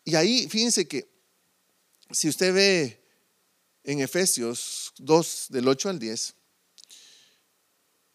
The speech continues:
dice, "Dios los salvó por su gracia cuando creyeron. Ustedes no tienen ningún mérito en esto, es un regalo de Dios. La salvación no es un premio por las cosas buenas que hayamos hecho. Así que ninguno de nosotros puede jactarse de ser salvo, pues somos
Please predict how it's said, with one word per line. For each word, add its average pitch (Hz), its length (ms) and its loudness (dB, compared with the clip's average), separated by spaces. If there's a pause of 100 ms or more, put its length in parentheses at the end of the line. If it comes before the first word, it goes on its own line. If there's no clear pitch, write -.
(260)
dice, 147 460 0
"Dios 160 220 6
los 233 140 6
salvó 139 300 4
por 185 120 0
su 135 140 -2
gracia 139 340 4
cuando 135 240 -2
creyeron. 143 480 2
Ustedes 247 360 8
no 233 140 8
tienen 240 280 2
ningún 185 260 4
mérito 190 320 2
en 160 100 0
esto, - 380 -2
es - 140 -4
un 165 80 -4
regalo 127 420 4
de 113 120 0
Dios. 120 320 -2 (360)
La 143 120 8
salvación 165 640 6
no 147 80 4
es - 200 0
un 160 120 -8
premio 175 480 4
por 156 160 2
las 117 160 2
cosas 139 320 0
buenas 143 380 2
que 104 80 -6
hayamos 101 340 -4
hecho. 214 320 -4 (380)
Así 175 200 -4
que 175 140 2
ninguno 180 360 2
de 233 60 0
nosotros 190 360 -2
puede 185 180 0
jactarse 160 420 -2
de 160 60 -2
ser 156 160 -4
salvo, 170 400 2 (200)
pues 147 140 6
somos 233 440 6